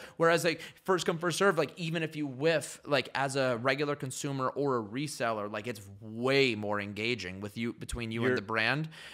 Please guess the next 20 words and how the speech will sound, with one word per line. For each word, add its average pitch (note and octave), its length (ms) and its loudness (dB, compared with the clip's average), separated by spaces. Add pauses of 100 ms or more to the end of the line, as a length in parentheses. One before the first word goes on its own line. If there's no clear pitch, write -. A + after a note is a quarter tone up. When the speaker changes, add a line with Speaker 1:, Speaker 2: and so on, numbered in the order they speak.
Speaker 1:
um, B2 320 4
whatever A#2+ 260 2
the A2+ 80 -4
company D3 460 -2
is. F3+ 260 -2
Speaker 2:
Yeah. C#3+ 200 8
Speaker 1:
And C3+ 320 2 (340)
so, E3+ 400 8
uh, C#3+ 140 4 (120)
that's G3 240 6 (140)
my D3+ 240 4
opinion A2 440 -6 (140)
Speaker 2:
You're B2 260 4
Speaker 1:
for A#2 80 0
Speaker 2:
talking D3 480 4
about, A#2 480 4
though, A2 480 2
the A2 120 -4
Union A2 460 -4
four G#2+ 600 -4